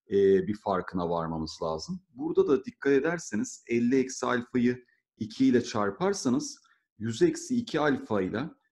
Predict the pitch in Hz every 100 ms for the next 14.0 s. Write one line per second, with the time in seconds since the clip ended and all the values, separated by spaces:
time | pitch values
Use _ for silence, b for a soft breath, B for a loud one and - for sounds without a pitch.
0 | _ _ 98 107 98 127 123 120 - 170
1 | 139 - 107 107 147 139 - 113 104 -
2 | 117 - 135 147 143 131 135 123 135 156
3 | 135 135 190 127 - 135 101 117 - -
4 | - - b b b _ 123 135 160 170
5 | 196 185 165 180 170 185 185 180 165 170
6 | 180 160 151 190 - 139 147 143 135 147
7 | 135 139 143 117 120 127 135 139 139 139
8 | 143 139 202 170 143 139 135 135 143 113
9 | 98 85 - 90 82 82 _ _ - 80
10 | 80 175 b b b _ 190 - 156 135
11 | 123 127 131 127 135 131 92 104 156 -
12 | _ _ _ - 143 147 143 143 139 151
13 | 156 - - 120 135 127 120 - 95 131